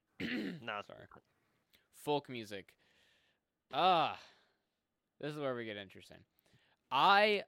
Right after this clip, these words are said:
Speaker 1: I argumentally, I love folk music when it's European folk music. When it's, like, other folk music,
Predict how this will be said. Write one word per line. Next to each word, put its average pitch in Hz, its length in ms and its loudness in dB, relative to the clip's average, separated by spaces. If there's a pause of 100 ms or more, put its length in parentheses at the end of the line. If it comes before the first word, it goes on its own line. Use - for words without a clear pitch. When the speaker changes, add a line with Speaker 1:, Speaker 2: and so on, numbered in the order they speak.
Speaker 1:
I 147 480 -2
argumentally, 131 680 -4 (100)
I 139 160 0
love 113 300 -6
folk 98 220 -12
music - 280 -20 (960)
when 127 300 -4
it's - 300 -8
European 110 480 -10
folk - 280 -16
music. - 300 -20 (580)
When 123 200 -6
it's, - 300 -10
like, 120 300 -2 (920)
other 139 340 -6
folk 147 300 -10
music, 143 300 -12